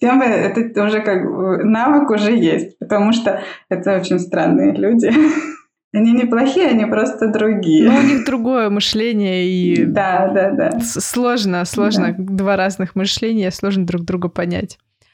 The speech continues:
Speaker 2: Кстати, по поводу еще описаний, да, которые в-, сделаны в Варде, да, и выглядят ужасно.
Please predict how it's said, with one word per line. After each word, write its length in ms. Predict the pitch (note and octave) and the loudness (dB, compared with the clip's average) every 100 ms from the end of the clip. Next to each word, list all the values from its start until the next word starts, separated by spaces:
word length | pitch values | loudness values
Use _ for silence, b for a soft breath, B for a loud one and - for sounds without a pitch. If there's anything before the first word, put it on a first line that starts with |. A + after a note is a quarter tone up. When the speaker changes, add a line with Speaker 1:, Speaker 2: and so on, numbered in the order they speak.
| _ - | _ -6
Speaker 2:
Кстати, 160 | A3 G3+ | -6 -4
по 120 | G3+ | -4
поводу 340 | A3 A#3 F#3+ | -2 -2 -2
еще 280 | F#3+ - G#3 | -2 -2 -4
описаний, 460 | G3 - A3 E4+ B3 | -4 -4 -2 0 0
да, 160 | G3+ | -2
которые 600 | G3+ G3+ F#3+ F3+ F3 F3 | -4 -6 -4 -2 -2 -2
в-, 560 | E3+ F3+ F3+ D#3+ D3+ F3+ | -4 -6 -6 -4 -2 -4
сделаны 480 | - F#3 F3 E3+ E3+ | -4 -2 0 0 0
в 60 | |
Варде, 480 | F3 F3+ E3+ G3+ B3+ | -2 -2 -2 -2 -2
да, 220 | G3 F#3+ | 0 0
и 200 | F3 D#3+ | -2 -4
выглядят 440 | E3+ F3 E3+ F3 - | -4 -6 -6 -6 -6
ужасно. 600 | F3+ G#3+ A#3 - F#3 | -2 -2 -2 -4 -4